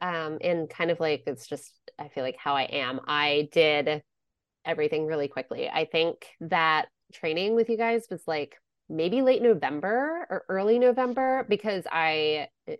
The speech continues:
air quotes, launched my business on Black Friday, I think, or Cyber Monday, somewhere around the end of November.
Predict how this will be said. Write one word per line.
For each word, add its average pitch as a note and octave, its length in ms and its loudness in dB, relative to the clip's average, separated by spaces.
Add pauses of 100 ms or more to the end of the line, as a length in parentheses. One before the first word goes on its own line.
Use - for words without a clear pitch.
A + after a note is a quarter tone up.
(120)
air D3 140 -4
quotes, - 500 -4
launched D#3+ 560 -2
my D#3 140 0
business D3+ 520 -4
on D3 300 -2 (100)
Black C3 240 -4
Friday, G3+ 460 -4
I A3+ 80 0
think, A#3 280 -2
or D#3 80 -4
Cyber D3 360 -2
Monday, E3 260 -2
somewhere B3+ 320 4
around F#3 160 2
the E3 120 0
end D3+ 160 -2
of - 80 -12
November. C#3+ 580 -4